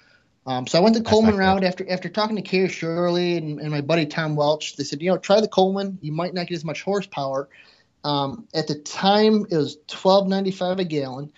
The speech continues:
Speaker 1: I still did a thirty-two-to-one mix with racing, motorcycle racing oil. Um, it just burned really clean, not as much smoke. Didn't have the normal gas or smell. It kinda had, like, a camping site smell,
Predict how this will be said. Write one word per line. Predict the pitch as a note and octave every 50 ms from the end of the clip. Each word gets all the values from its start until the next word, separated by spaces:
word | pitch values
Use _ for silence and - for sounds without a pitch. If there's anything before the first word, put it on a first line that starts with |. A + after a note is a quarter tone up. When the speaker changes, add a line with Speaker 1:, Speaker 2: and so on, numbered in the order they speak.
| _ _ _ _ _ -
Speaker 1:
I | C#3+ C3
still | - - - - - F#3 F#3+
did | G3+ F3+ E3
a |
thirty-two-to-one | C#3+ - - E3+ F3 F3+ F3 F3 - F#3+ F3 E3+ E3 D#3+ D#3+ D#3+ D#3
mix | D3+ D3+ D3+ D3+ -
with | D#3 C3+ C3+
racing, | C#3 D3 D3+ D3+ D3 - D#3 D3 C#3+ C#3+ - - - - -
motorcycle | C#3+ D3+ D3 D3 D3 D3 D#3+ D3 D3 C#3
racing | C3 C#3+ D3 C#3+ - D3 B2+ -
oil. | B2+ B2 A#2+ B2 C3+ C#3 - _ - - - _ _ -
Um, | C3+ C3+ B2+
it | D3
just | D3 A3+ A3+ A3+
burned | - A3 A3 A3+ G3 D#3
really | D#3+ E3+ F#3+ G3+ G3+ F#3+
clean, | F#3+ - - F3 F#3+ F#3+ C#3 C3
not | C3 C#3 D#3 F3+
as | F3+ F#3+
much | F#3+ F#3+ F3+ F#3 - -
smoke. | - - D#3 D3 D#3 F#3 F#3+ - - - - _ _ _ _ _ _ - -
Didn't | - F3+ F#3+ G3+
have | F3 F#3 G3 F#3+ F3+
the |
normal | F3 F3 F3 F3 F3 E3
gas | D3 - D#3 D#3 E3 D#3+ -
or | D#3+
smell. | D3 - - - D#3 D#3 E3 D#3
It | -
kinda | - E3+ E3
had, | D3+ D#3+ D3
like, | D3+ D3+ -
a | B2+
camping | - - - D#3+ D#3 D3+ D#3 D#3+ D#3 D3+ - - _ -
site | - D#3+ E3 E3 -
smell, | - - E3+ D#3+ D#3+ E3+ F#3 F3+